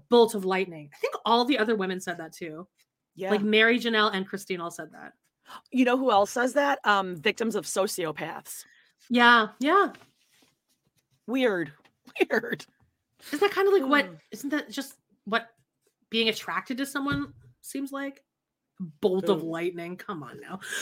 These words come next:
Speaker 1: When this happened, I was stunned. I was embarrassed too, and I looked down at my feet, Cody. Immediately, I was furious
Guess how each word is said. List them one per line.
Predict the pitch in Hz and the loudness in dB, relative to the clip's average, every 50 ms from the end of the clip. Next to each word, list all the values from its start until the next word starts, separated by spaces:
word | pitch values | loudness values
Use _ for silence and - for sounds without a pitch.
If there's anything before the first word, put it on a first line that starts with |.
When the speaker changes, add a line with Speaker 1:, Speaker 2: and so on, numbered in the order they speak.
| - - - - | -6 -8 -6 4
Speaker 1:
When | - 240 277 302 | 8 10 10 10
this | 320 320 - | 10 8 8
happened, | - 262 254 269 262 311 330 330 330 - - - - - | 10 10 10 10 10 8 6 4 4 0 -6 -12 -2 0
I | 214 208 | 2 2
was | 196 196 202 | 2 2 0
stunned. | - - - - - 208 196 185 170 160 156 160 - - _ _ _ _ _ _ _ - - | -2 -4 -4 -2 0 0 0 0 -2 -4 -10 -14 -18 -20 _ _ _ _ _ _ _ -6 -4
I | 240 | -4
was | 226 214 | -4 -4
embarrassed | 196 175 165 151 175 165 170 175 170 160 156 - - - - - | -4 -6 -8 -8 -8 -6 -6 -6 -6 -8 -10 -12 -14 -14 -10 -6
too, | - 180 165 170 165 - - - - - | -6 -6 -4 -6 -10 -14 -20 -18 -8 -2
and | 208 202 | 0 2
I | 196 196 | 4 4
looked | 208 214 214 - | 4 2 2 0
down | 202 196 196 202 | 0 0 2 0
at | 202 202 - - | 0 -2 -6 -12
my | 160 156 | -18 -18
feet, | - - - - 202 190 185 - | -20 -16 -6 -4 -4 -2 -4 -6
Cody. | - - 170 165 165 151 143 127 - - _ _ - - - - - - - - | -10 -8 -6 -6 -6 -6 -10 -14 -18 -20 _ _ -14 -12 -10 -10 -10 -10 -2 4
Immediately, | 262 277 277 269 285 302 311 339 330 277 262 269 | 8 10 12 12 12 12 12 10 8 8 6 6
I | 247 | 4
was | 208 196 196 - - - _ _ | 4 2 -2 -6 -10 -12 _ _
furious | 277 262 226 196 247 285 294 294 285 262 202 175 165 175 196 - - - | -2 0 4 8 12 12 12 12 10 8 4 0 -2 -6 -8 -8 -10 -10